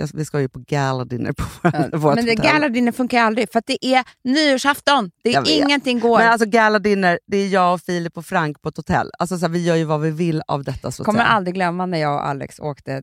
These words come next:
Speaker 2: till Thailand. Alltså, jag var gravid med Charlie. Vi hade ju träffat slutet av september.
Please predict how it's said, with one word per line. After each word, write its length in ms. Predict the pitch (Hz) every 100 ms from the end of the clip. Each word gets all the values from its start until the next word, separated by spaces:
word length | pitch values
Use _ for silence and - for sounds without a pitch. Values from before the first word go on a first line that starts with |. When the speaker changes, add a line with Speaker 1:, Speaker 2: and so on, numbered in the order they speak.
| _
Speaker 2:
till 320 | 135 131 127 135 _ -
Thailand. 580 | - 175 160 - - - _ _ _ _
Alltså, 320 | 185 185 170 160
jag 260 | 180 196 180
var 220 | 170 160
gravid 520 | 165 180 180 180 170 - _ -
med 320 | 175 151 151 -
Charlie. 360 | - 143 - - _ _
Vi 100 | 180
hade 140 | 190 175
ju 40 |
träffat 500 | - 190 - 175 - - _
slutet 420 | - - 175 - 160
av 80 |
september. 640 | 147 156 - 151 143 -